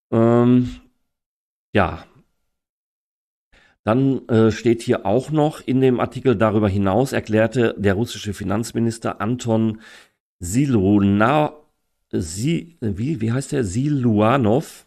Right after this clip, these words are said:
gegenüber den russischen Tageszeitungen Vedomosti, dass die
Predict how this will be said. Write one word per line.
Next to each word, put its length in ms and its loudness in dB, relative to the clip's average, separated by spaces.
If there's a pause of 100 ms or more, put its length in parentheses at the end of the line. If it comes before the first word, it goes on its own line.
(640)
gegenüber 420 2
den 380 2
russischen 960 -2
Tageszeitungen 1700 0 (540)
Vedomosti, 2500 0 (560)
dass 320 0
die 480 4